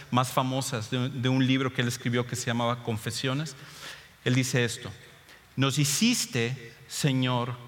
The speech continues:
para ti, y nuestro corazón está inquieto hasta que descansa en ti".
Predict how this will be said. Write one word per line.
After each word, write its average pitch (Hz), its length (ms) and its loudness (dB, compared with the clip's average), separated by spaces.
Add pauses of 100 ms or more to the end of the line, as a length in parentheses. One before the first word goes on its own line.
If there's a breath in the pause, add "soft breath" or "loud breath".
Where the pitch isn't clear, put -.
(340)
para 113 280 2
ti, 120 240 0 (880 loud breath)
y 131 140 2
nuestro 151 560 4
corazón 151 760 0 (100)
está 147 300 0
inquieto 139 680 0 (480 loud breath)
hasta 127 640 0
que 123 100 2
descansa 117 800 -2 (380)
en 104 160 -4
ti". 95 220 -6